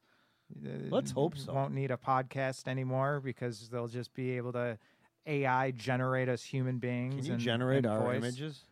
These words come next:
Speaker 1: Yeah.
Speaker 2: Yeah.
Speaker 1: Yeah. It, you, right now, uh, you,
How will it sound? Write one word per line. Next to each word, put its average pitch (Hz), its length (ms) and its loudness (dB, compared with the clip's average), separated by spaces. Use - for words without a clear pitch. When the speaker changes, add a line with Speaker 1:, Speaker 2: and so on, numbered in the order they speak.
Speaker 1:
Yeah. 233 240 4
Speaker 2:
Yeah. 175 240 2
Speaker 1:
Yeah. 180 120 2
It, 175 60 2
you, 180 220 0
right 190 320 4
now, 185 440 2
uh, 175 40 -4
you, 165 380 6